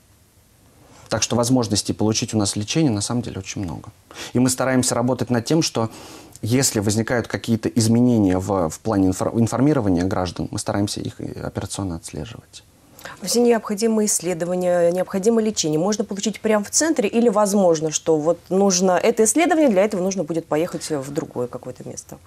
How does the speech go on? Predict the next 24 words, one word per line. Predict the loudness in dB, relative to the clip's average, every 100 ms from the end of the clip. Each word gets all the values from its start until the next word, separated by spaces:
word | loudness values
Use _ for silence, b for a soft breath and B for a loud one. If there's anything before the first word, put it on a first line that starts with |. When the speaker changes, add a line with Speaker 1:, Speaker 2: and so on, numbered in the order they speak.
| B
Speaker 1:
Э, | -4 0
мы | 2 2
пользуемся | 2 2 2 2 0
диагностическими | 0 2 2 0 0 0 2
возможностями | 2 2 2 2 0 0 0
всеми | 2 2 2 4 4
Одинцовской | 2 2 0 0 -2
областной | -2 -2 -2
больницы, | 0 0 0 0 -2
и, |
и | 0 0
они | 4 2
очень | 2 -2 -2
широкие, | 0 0 -2 -8 -18 _
эти | -8 -4
возможности. | -4 -2 -6 -6 -14
Speaker 2:
То | -10
есть, | -10
в |
принципе, | -2 -2 0
у | -4
нас |
всё | -4 -10
есть? | -12 -14 -20